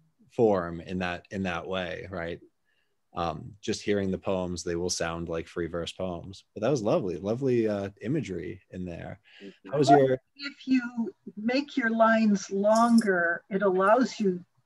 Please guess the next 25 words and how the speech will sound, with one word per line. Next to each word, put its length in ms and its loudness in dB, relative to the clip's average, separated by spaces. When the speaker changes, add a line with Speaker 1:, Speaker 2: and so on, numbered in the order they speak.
Speaker 3:
to 140 -8
get 220 2
into 320 0
the 220 2
imagery. 720 -4
If 140 -10
your 100 0
lines 300 2
are 100 2
really 220 -2
short, 420 0
you, 340 -6
you 200 0
feel 480 0
that 180 0
you 120 -4
can't 340 -6
do 180 -2
that. 220 -8
You 100 -6
have 160 -2
to 80 -4
be 120 -2
really 240 4
concise. 600 -10